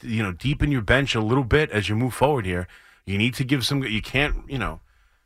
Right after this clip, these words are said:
you can't run these guys into the ground. I mean, you can't. Because if you wanna be the team you wanna be, DiVincenzo has to be there at the end of the year.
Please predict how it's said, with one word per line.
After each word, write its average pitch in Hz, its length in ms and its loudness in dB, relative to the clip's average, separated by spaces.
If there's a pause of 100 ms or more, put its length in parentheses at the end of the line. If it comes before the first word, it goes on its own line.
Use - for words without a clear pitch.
(120)
you 101 80 -18
can't 160 260 0
run 160 160 4
these 160 140 0
guys 151 280 4
into 147 200 -2
the 127 80 -2
ground. 120 420 0 (1800)
I 107 80 -2
mean, 110 220 0
you 107 80 -2
can't. 131 340 0 (580)
Because 139 260 -2
if 131 100 2
you 151 120 -2
wanna 160 240 4
be 170 100 0
the 151 100 -4
team 160 240 0
you 147 120 0
wanna 143 180 4
be, 160 220 0
DiVincenzo 151 600 -2
has 135 120 0
to - 80 -10
be 110 180 0
there 101 140 2
at 87 60 -8
the 95 60 -6
end 95 140 -2
of 87 80 -6
the 95 60 -4
year. 90 180 -6